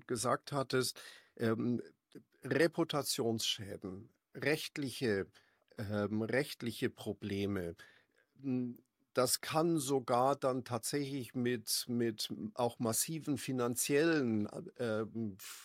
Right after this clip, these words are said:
Einbußen, also Umsatzeinbußen, Strafen, ähm, wie auch immer. Und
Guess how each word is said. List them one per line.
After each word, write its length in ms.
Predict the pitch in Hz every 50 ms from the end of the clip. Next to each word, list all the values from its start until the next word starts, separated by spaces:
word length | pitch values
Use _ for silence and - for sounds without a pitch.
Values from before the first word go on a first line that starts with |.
| - _ _
Einbußen, 920 | - 123 127 131 139 143 110 - 127 120 117 120 117 - - 107 101 98 104
also 320 | - 127 123 110 - 135
Umsatzeinbußen, 1400 | 113 - 156 160 147 120 139 120 113 110 - - - 123 120 123 110 113 123 120 120 113 - - 120 113 117
Strafen, 1080 | 110 - - - - 110 110 113 117 120 123 123 - - 131 110 107 104 104 104 107 95
ähm, 920 | 69 82 104 101 101 101 92 104 104 107 104 95 104 107 - - 113 117 107 104
wie 180 | 117 113 -
auch 240 | - 107 107 - -
immer. 340 | 95 123 127 123 120 113 107 - - - - - - - - - - _ _ _ _
Und 480 | _ - - 143 151 156 131 - -